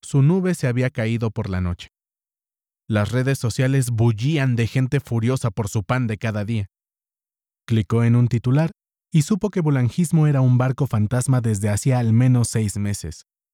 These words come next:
porque ese tiempo era el que los investigadores de seguridad habían estado poniéndose en contacto con la empresa para advertirle de que todos los datos de los usuarios, las contraseñas, las conexiones, los pedidos y las facturas, estaban en Internet sin encriptar y sin contraseña.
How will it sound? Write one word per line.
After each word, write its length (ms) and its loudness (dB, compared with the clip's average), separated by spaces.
porque 300 -2
ese 180 -2
tiempo 460 -2
era 140 -2
el 100 -6
que 100 -4
los 180 -2
investigadores 720 -2
de 60 -6
seguridad 600 -2
habían 240 -2
estado 340 -2
poniéndose 500 -2
en 100 -2
contacto 500 -4
con 180 -2
la 60 -2
empresa 440 -4
para 200 -4
advertirle 640 -2
de 140 -2
que 140 -4
todos 500 -4
los 180 -2
datos 320 -2
de 100 -2
los 200 -4
usuarios, 540 -4
las 180 -4
contraseñas, 840 0
las 180 -8
conexiones, 840 -4
los 220 -6
pedidos 640 -4
y 60 -4
las 200 -6
facturas, 580 -4
estaban 480 0
en 140 2
Internet 500 -2
sin 160 -2
encriptar 560 -4
y 60 -2
sin 180 -4
contraseña. 680 -4